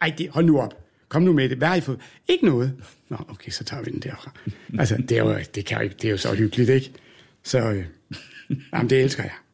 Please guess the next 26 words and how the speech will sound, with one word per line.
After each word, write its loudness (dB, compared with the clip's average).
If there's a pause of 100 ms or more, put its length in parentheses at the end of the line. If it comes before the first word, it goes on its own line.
(140)
Jeg -2
elsker -2
det. -8 (920)
Altså, -10 (140)
det 0
er 2
også 2
hårdt, 0
vil -10
jeg -10
lige -18
sige. -10 (460)
Så -4
det 2
er 4
jo, 0 (280)
ja, 4
jeg 2
kan 0
rigtig 0
godt 2
lide 0
børn, 2
når 0
du -2
spørger -2